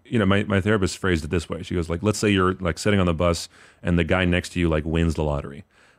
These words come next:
Like, you'd have a moment where you're like, "God damn it, I wish that was me." But you'd also be like, you know, "Good for you." Like, and he decides, "I'm gonna quit my job and just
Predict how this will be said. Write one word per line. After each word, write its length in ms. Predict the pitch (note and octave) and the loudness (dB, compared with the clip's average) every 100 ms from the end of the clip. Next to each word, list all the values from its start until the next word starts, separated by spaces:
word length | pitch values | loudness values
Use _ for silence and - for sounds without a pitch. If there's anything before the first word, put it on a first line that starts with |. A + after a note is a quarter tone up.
| - | -4
Like, 180 | E2+ D#2 | -2 2
you'd 140 | A#2+ | 4
have 100 | A#2 | 4
a 60 | G#2 | 6
moment 260 | B2 C#3+ | 4 4
where 60 | G#2+ | 4
you're 80 | F#2 | 2
like, 180 | D#2+ - | 0 -2
"God 180 | - D2+ | -6 -4
damn 160 | E2+ | -2
it, 40 | D#2+ | 0
I 40 | |
wish 160 | E2 E2 | 0 -2
that 120 | F2+ | -2
was 120 | E2+ | -2
me." 140 | F2+ F2 | 0 0
But 100 | F2 | 0
you'd 100 | F#2 | 0
also 200 | G#2+ F2 | 0 0
be 80 | F#2 | 0
like, 200 | F2 - | 0 2
you 60 | |
know, 100 | A2+ | 0
"Good 200 | F#2+ B2 | 2 0
for 100 | - | 0
you." 180 | F2+ D#2+ | 0 2
Like, 260 | D2+ D2+ - | 0 -2 -4
and 120 | F2 | -2
he 100 | G2 | 0
decides, 460 | A2 G2 F#2 F2+ E2+ - - _ | 2 2 4 2 0 -12 -20 _
"I'm 80 | G#2 | 0
gonna 120 | G#2 | 0
quit 500 | F#2+ - - F#2+ D#2+ - | 0 -8 0 2 2 -2
my 140 | F#2 E2 | -4 -2
job 400 | E2 E2+ D2+ - | 2 2 0 -2
and 200 | F2+ D#2+ | -6 -4
just 260 | D2 D2+ | -4 -8